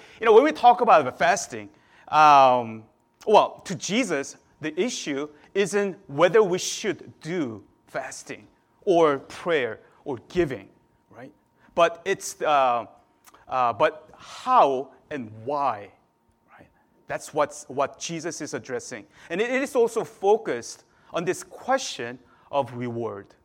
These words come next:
reward. You know, what kind of reward we would, uh, you would receive.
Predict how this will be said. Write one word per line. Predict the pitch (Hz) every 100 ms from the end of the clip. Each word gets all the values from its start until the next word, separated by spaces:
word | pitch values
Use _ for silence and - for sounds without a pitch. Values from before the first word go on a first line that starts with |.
| _ _ _ 120
reward. | 127 117 107 101 - _ _ _ _ -
You |
know, | 139
what | 127 247 254
kind | 240
of | 220 170
reward | 131 123 127 127 113 113 _ _ _ _ _ _ _ -
we | 123
would, | 127 127 127
uh, | 127
you | 117 147
would | 147 135
receive. | 123 - - 190 110 _